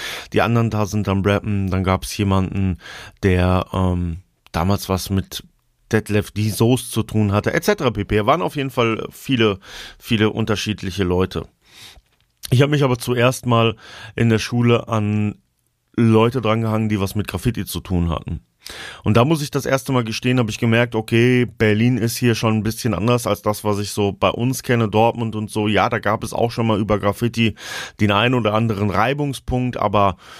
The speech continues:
in Berlin in der ersten Pause war es tatsächlich so, dass diese Graffiti-Leute direkt darüber anfingen zu sprechen, dass der eine das Bild des anderen übermalt hatte und dann abgestochen wurde. Und ich dachte mir erstmal so, wow,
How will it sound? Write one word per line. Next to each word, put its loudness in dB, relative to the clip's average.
in 2
Berlin 2
in 2
der 2
ersten 0
Pause 2
war 4
es -2
tatsächlich -2
so, 2
dass 0
diese -2
Graffiti-Leute 0
direkt 0
darüber 2
anfingen 0
zu -6
sprechen, 0
dass 2
der 2
eine 0
das -2
Bild 2
des -8
anderen 2
übermalt 2
hatte 0
und 0
dann 0
abgestochen -2
wurde. 0
Und -2
ich -8
dachte -4
mir 2
erstmal -2
so, 0
wow, 2